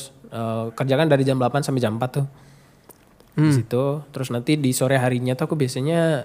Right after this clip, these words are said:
Speaker 1: sepeda gitu dulu, sepeda. Jadi itu, eh, stress healingku selain ngobrol, aku juga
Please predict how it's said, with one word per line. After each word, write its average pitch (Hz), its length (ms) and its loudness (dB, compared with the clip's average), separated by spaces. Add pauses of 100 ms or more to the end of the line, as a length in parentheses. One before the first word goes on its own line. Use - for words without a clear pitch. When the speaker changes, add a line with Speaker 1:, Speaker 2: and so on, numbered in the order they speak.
Speaker 1:
sepeda 143 560 4
gitu 110 460 -4
dulu, 107 420 -8
sepeda. 110 400 -8
Jadi 123 320 0
itu, 170 160 4 (440)
eh, 139 260 4
stress 143 280 2
healingku 139 280 2
selain 143 220 4
ngobrol, 139 320 6
aku 165 140 2
juga 143 500 4